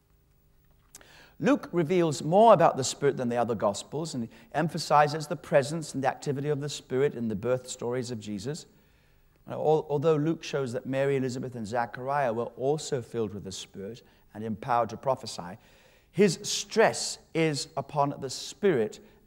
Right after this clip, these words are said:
activating the life and ministry of the Son of God. He shows, for example, that the Spirit led the Son into the,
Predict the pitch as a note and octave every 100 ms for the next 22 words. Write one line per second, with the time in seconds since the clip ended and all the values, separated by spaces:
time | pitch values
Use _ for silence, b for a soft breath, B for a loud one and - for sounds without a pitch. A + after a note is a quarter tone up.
0 | - E3 - C3+ G#2+ A2+ - A2+ A2+ -
1 | - A2+ A#2+ B2 B2+ - B2+ A#2 A2+ -
2 | A#2 G#2 F#2+ G#2 - A2 F2 F#2 - -
3 | - - _ _ _ _ _ _ b b
4 | b b b C#3+ G3+ F#3 - E3+ E3 F#3+
5 | F3 E3+ F3+ D#3 - G#3 G3 E3+ E3+ A3
6 | C3+ - D3 D3+ - F#3 E3 E3 E3 D3+